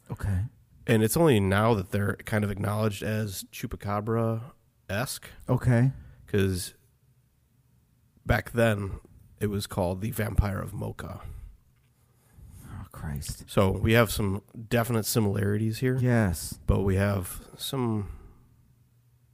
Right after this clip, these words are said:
Speaker 2: differences, too.
Speaker 1: Okay.
Speaker 2: Mostly we had a lot of dead animals, all
Speaker 1: Yeah, we did.
Speaker 2: exsanguinated.
Speaker 1: Yeah.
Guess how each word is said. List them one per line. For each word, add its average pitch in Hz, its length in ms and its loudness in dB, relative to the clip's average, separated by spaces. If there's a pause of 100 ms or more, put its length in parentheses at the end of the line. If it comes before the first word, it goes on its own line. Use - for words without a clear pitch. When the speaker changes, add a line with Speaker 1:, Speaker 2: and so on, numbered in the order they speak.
(160)
Speaker 2:
differences, - 680 -2
too. - 340 -8 (220)
Speaker 1:
Okay. 139 400 -2 (1400)
Speaker 2:
Mostly 117 320 4
we 87 140 6
had 92 240 2 (360)
a 101 60 -6
lot 95 160 0
of 98 60 -10
dead 92 160 0
animals, 92 560 -6 (100)
all 127 80 4
Speaker 1:
Yeah, 127 100 8
we 127 100 6
did. 104 120 -2
Speaker 2:
exsanguinated. 92 520 -2 (160)
Speaker 1:
Yeah. 143 320 4